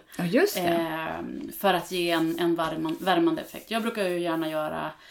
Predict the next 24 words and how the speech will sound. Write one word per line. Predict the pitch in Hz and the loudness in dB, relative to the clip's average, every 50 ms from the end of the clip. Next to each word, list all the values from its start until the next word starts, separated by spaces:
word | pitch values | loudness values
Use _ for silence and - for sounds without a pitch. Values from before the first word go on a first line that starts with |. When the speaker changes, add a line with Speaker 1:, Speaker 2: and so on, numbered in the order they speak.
| - - - - | -20 -20 -18 -16
Speaker 2:
scrubs | - - - 170 165 156 151 143 - - - | -14 -10 -6 -4 -2 -2 -2 -4 -6 -4 -2
med, | 170 165 160 156 156 151 151 156 156 | 0 0 0 0 -2 -4 -6 -6 -8
eh, | 165 165 170 165 - - - 160 151 | -8 -8 -6 -6 -6 -8 -8 -4 0
barrolja | 185 175 170 165 - 180 - 220 233 214 175 170 160 143 | 0 2 2 0 0 -2 -2 0 0 2 2 2 0 -2
som | - - 285 220 | 2 6 8 10
Speaker 1:
Mm. | 226 233 247 | 10 10 8
Speaker 2:
bas. | 247 - - - | 6 4 0 0
Men | - 175 175 | 2 2 2
man | 175 - | 2 0
skulle | - - 185 185 190 196 | -2 -4 -4 -4 -2 -2
ju | 190 185 | -2 -4
kunna | - - 170 170 | -4 -4 -4 -2
använda | - 160 156 156 151 156 170 165 160 156 156 151 151 151 - - - - - - - | -2 -4 -4 -4 -6 -6 -6 -6 -6 -6 -6 -6 -8 -8 -12 -18 -20 -20 -20 -6 -2
ingefära | 196 190 180 175 175 175 - 226 214 208 185 170 165 156 - | 0 2 2 2 2 4 6 6 8 8 6 4 2 0 0
där. | 160 - - - - - - - - | -2 -2 -4 -4 -6 -8 -12 -8 -2
Speaker 1:
Kul, | - - 330 370 320 254 220 | 2 4 6 8 8 8 6
det | 226 247 | 8 8
där | 294 349 440 392 | 8 8 8 8
gick | 339 - - | 6 6 6
jag | 233 226 | 6 8
igång | 226 254 269 254 226 233 | 8 8 6 6 6 4
på. | - 170 170 175 190 208 - - - | 2 2 4 4 2 0 -2 -4 0
Speaker 2:
Mm. | 240 247 269 302 339 349 339 | 4 8 8 8 8 8 8
Speaker 1:
Mm, | 247 214 233 254 311 381 | 8 10 10 10 10 8